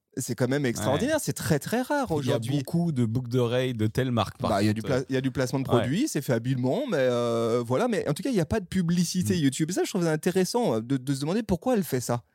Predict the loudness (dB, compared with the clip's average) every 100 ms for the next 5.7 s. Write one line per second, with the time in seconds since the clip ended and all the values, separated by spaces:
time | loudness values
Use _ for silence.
0 | _ _ -4 -2 -2 -2 0 0 0 0
1 | 0 0 2 0 0 0 0 0 -2 0
2 | 2 0 0 -2 -2 0 -2 0 0 0
3 | -2 0 2 0 -4 -14 -20 -10 -2 0
4 | 2 2 2 0 -2 0 0 0 2 0
5 | 0 -2 0 0 0 0 -2